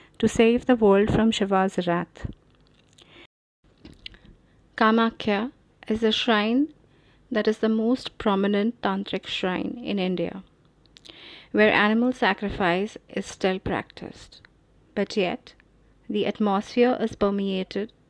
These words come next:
by an overwhelming sense of compassion and tranquility. How is this possible,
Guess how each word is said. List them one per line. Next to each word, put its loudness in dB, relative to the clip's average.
by 4
an 2
overwhelming 2
sense -2
of -4
compassion -2
and -2
tranquility. -6
How 4
is 2
this 2
possible, -2